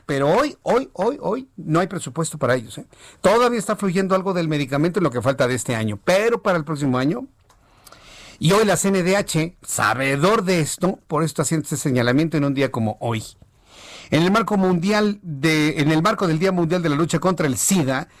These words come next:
la C N D H, la Comisión Nacional de los Derechos Humanos, busca erradicar esa práctica a través del control sanitario que a la mayoría de los casos, lejos de ser un servicio gratuito y de calidad,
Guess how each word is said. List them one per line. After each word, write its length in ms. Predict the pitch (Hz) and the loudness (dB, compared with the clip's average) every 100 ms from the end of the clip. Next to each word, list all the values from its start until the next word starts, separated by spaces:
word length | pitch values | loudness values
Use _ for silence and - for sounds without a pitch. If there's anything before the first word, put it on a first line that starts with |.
| - | -14
la 140 | - 117 | -6 -2
C 100 | 185 | 2
N 160 | 190 | 2
D 160 | 170 160 | 2 2
H, 240 | 143 - | 2 -2
la 100 | 214 | -6
Comisión 300 | 170 131 117 | -4 -2 0
Nacional 320 | 151 139 139 151 | 0 2 0 2
de 80 | |
los 80 | 131 | 0
Derechos 320 | 117 135 - | 0 -2 0
Humanos, 320 | 127 139 156 139 | 2 2 2 0
busca 240 | 160 180 | -2 0
erradicar 400 | 156 131 127 160 | 0 0 0 -4
esa 220 | 156 143 | -2 -2
práctica 380 | 147 151 160 147 | -2 -2 -4 -4
a 20 | |
través 400 | 127 123 151 - - - - | 0 0 0 -4 -10 -20 -6
del 160 | 135 139 | -2 0
control 360 | 139 131 160 175 | 2 2 2 2
sanitario 460 | 170 131 160 165 | 2 2 0 0
que 100 | 151 | 0
a 40 | 135 | 0
la 80 | |
mayoría 420 | 123 127 127 147 175 | 2 0 0 0 0
de 60 | |
los 160 | 147 - | 0 0
casos, 360 | 156 139 123 | 0 0 -2
lejos 280 | 139 160 170 | -2 0 0
de 100 | 131 | 0
ser 160 | - 160 | 0 0
un 80 | 156 | 0
servicio 380 | 147 139 143 | 0 0 0
gratuito 400 | 139 117 131 151 | 0 0 0 0
y 40 | 156 | 0
de 80 | 113 | 0
calidad, 480 | 113 110 135 156 | -2 0 0 0